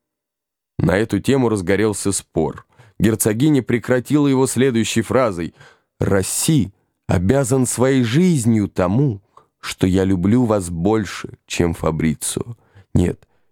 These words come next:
я не хочу отравить все вечера, которые нам в старости предстоит провести вместе». Герцогиня поспешила в цитадель.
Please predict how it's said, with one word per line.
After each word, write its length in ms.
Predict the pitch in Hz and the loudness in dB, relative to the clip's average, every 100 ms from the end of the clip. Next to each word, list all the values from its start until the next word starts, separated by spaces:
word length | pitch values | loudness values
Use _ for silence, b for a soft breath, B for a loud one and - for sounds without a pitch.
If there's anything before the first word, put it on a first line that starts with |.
| - | 0
я 180 | 113 | 2
не 120 | 127 127 | 2 2
хочу 420 | 139 127 - 180 | 0 0 0 2
отравить 480 | 165 151 151 156 - | 2 0 0 -2 -4
все 200 | - 107 | -2 0
вечера, 600 | 101 - 104 127 127 - B B _ | 0 0 0 2 0 -6 B B _
которые 400 | 90 101 104 101 | -2 0 0 2
нам 180 | 95 | 0
в 60 | 90 | -2
старости 600 | - 101 117 107 - 87 | -4 0 0 -2 -6 -8
предстоит 580 | - 78 - 82 87 - | -6 -8 -4 -2 -2 -2
провести 420 | 87 90 - 101 | -2 -2 -2 -2
вместе». 580 | 87 101 101 - - - _ _ _ _ _ _ _ _ _ _ | 2 2 0 -4 -16 -20 _ _ _ _ _ _ _ _ _ _
Герцогиня 880 | 80 90 80 - 78 85 160 160 147 | 0 0 0 -2 0 2 2 2 0
поспешила 720 | - 104 - 87 - 117 104 | -2 -8 -4 -4 0 0 0
в 60 | - | -4
цитадель. 760 | - 87 85 80 76 - - | -6 -2 -2 -2 -4 -6 -10